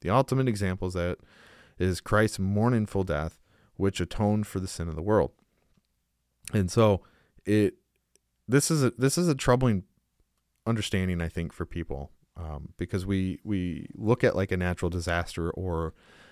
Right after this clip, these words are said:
um, maybe a, a,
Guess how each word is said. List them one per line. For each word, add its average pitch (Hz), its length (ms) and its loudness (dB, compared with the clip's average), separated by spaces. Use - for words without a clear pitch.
um, 78 480 -6
maybe 90 360 2
a, 80 140 2
a, 67 560 -4